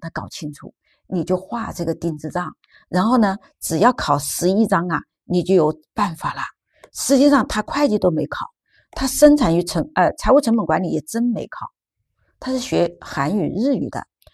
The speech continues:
然后呢，我说：这个钉子账基础知识你还是有的吧？这个要结完啊，基础知识有，听得懂吧？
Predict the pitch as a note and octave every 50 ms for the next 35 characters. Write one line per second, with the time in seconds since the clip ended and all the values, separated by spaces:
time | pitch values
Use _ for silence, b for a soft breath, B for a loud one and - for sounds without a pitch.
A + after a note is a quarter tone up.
0 | b b b b b F3 F3+ A3+ C4 A#3+ G#3 G3+ G#3 b b b b - - E3
1 | D#3 - G3+ F#3+ G3 B3+ B3+ B3 A#3+ - A3 A3 G3+ G#3 F3+ A#3+ A#3+ G#3+ - -
2 | A#3 C#4+ C#4 - E3+ - - E3 - - D#3 E3 D#3 C#3+ - D3+ D3 E3+ F#3 D#3
3 | B2 C3 C3+ C3 D3 C#3+ C#3 _ _ - - _ - - F#3+ G3 G3 G3 G3 G3
4 | - - C#3 E3+ - - C#3+ F#3+ D#3 F3 F#3 G3 - - B B B B B B
5 | B _ - - B3 C#4 B3 B3+ G3+ - - F#3+ - - E3 D#3 B2+ G2+ - _
6 | _ _ _ _ - - A#3 A3 G#3 - E3 C#3 C#3+ C#3+ C3+